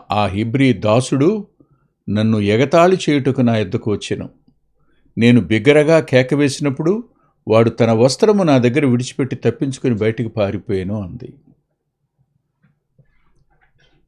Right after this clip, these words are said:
నేను ఈ విషయంలో యోసేపు మీద పడ్డ నింద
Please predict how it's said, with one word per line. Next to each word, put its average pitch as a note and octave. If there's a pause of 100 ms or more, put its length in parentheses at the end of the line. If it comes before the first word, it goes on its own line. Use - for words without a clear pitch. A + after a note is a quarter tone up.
(720)
నేను G2 (3000)
ఈ G#2
విషయంలో G2 (2500)
యోసేపు B2
మీద G2+
పడ్డ F#2
నింద F#2+